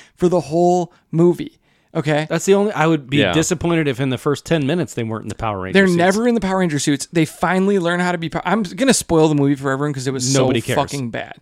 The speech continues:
Speaker 2: Nobody cares.
Speaker 1: They literally get their Power Ranger suits finally.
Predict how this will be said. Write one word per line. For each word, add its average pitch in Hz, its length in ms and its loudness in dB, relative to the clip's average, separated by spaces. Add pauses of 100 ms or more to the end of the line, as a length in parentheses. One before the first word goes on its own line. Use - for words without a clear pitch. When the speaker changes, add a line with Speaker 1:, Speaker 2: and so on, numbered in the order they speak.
(120)
Speaker 2:
Nobody 110 280 -4
cares. - 240 -12
Speaker 1:
They 190 160 6
literally 233 600 2
get 175 320 0
their 180 140 4
Power 147 240 0
Ranger 170 260 0
suits - 280 -4
finally. 170 560 -4